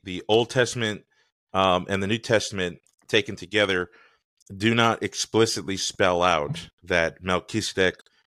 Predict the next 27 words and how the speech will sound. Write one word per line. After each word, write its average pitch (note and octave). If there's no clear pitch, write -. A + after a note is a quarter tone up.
was F#2
offering F#2
bread F2+
and E2+
wine E2
as E2+
his, E2+
as E2+
the F2
material E2+
of F2+
his F#2
priestly F2
offering, D2+
and, E2+
uh, E2+
that E2+
Christ's -
bread F#2
and F2
wine F2+
at E2+
the E2+
Last E2
Supper, F#2+
for -
example, D2